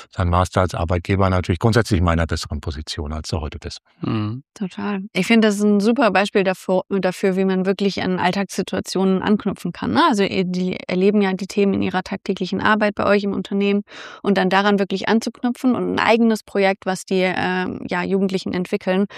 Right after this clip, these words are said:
Speaker 3: auf einer langfristigen Basis zu schaffen und eben nicht in ein, zwei Tagen Projektarbeit, ähm, ist, finde ich, ein super, super gutes Beispiel.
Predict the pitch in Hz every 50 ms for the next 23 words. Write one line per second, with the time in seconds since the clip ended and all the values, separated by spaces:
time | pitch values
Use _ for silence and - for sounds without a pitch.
0 | - - - - - 190 - - 180 180 180 214 240 - - 220 208 - - 196
1 | - 185 190 196 208 220 202 190 - - - 180 - - 170 160 - 175 175 -
2 | 185 180 - 180 180 180 185 202 190 - 202 190 - - 180 185 - - - 175
3 | - - - 170 175 180 175 - - 175 190 - - - 156 165 170 160 165 185
4 | 196 - - - 175 175 180 - 190 - - - 185 180 175 - 185 180 175 -
5 | 202 - - 196 190 185 190 185 190 185 185 - 196 - 185 - - - 175 180
6 | - - - 151 165 170